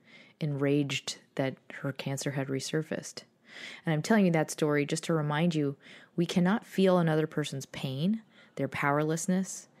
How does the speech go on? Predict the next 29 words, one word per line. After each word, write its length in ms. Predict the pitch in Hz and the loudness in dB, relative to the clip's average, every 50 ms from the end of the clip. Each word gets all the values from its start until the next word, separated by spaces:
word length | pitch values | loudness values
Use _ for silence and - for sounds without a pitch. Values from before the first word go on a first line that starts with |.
| - - - - - | -20 -20 -18 -8 -4
their 160 | 151 139 - - | -2 -2 -2 0
anger, 640 | 143 139 131 139 143 143 160 170 180 185 180 180 - _ _ _ _ - _ _ _ | 0 0 0 0 0 0 2 2 2 0 -2 -4 -10 _ _ _ _ -20 _ _ _
or 180 | - 160 165 160 | 0 2 4 4
even 220 | 156 151 156 156 | 4 4 2 2
their 120 | 156 151 139 | 0 0 0
self-hatred. 760 | - - 147 139 - - 143 143 143 - 135 - - - - - - - - - _ _ _ - - - - - - - - - _ - | -2 -2 -2 -2 0 0 -2 0 0 -2 -4 -4 -4 -6 -12 -20 -20 -20 -20 -20 _ _ _ -20 -20 -20 -20 -20 -20 -20 -20 -14 _ 0
There's 280 | 165 156 156 151 147 | 2 2 2 2 2
that 280 | - - 143 - - 151 | 2 2 2 2 2 0
blindness. 580 | 151 147 156 156 151 160 165 165 160 156 156 - | -2 0 2 2 2 2 2 2 2 2 0 0
There's 160 | - 170 170 | 0 2 2
also 240 | 175 160 - 151 147 | 2 2 2 2 0
blindness 400 | 143 - 147 139 139 139 139 - | 0 0 -2 -2 -2 -2 -2 -2
that 120 | 139 135 | -4 -4
comes 240 | - 151 143 139 - | -2 -4 -4 -4 -4
from 220 | - - 143 143 | -4 -4 -4 -2
just 300 | 139 139 135 - - - - | -4 -4 -4 -6 -6 -6 -6
a 40 | - | -6
person 400 | - - - 147 - - 143 147 147 | -4 -2 -2 -2 -2 -2 -2 2 2
living 280 | 156 147 147 143 143 | 2 4 2 2 0
in 120 | 139 135 135 | -2 -4 -4
pure 220 | - - 143 135 | -2 0 0 2
ego, 360 | - 139 147 143 131 120 117 110 | 2 2 2 0 0 -2 -2 -4
as 160 | 123 123 120 | -8 -8 -8
in 200 | 123 123 120 120 - _ _ _ _ _ _ - - | -8 -10 -10 -12 -14 _ _ _ _ _ _ -12 -8
the 80 | 135 127 | -4 0
narcissist. 560 | 143 175 175 - - 127 - - - - - | 2 2 2 0 -2 -6 -4 -6 -8 -6 -2
But 180 | - 139 131 - - - - - - - - - - - - - - - - - - - - - _ _ - | -2 -2 -2 -4 -8 -20 -20 -20 -20 -20 -20 -20 -20 -20 -20 -20 -20 -20 -20 -20 -20 -20 -20 -20 _ _ 0
that 160 | 151 143 139 | 0 2 2
is 420 | 143 139 131 - - - - - | 2 0 0 -2 -6 -6 -8 -10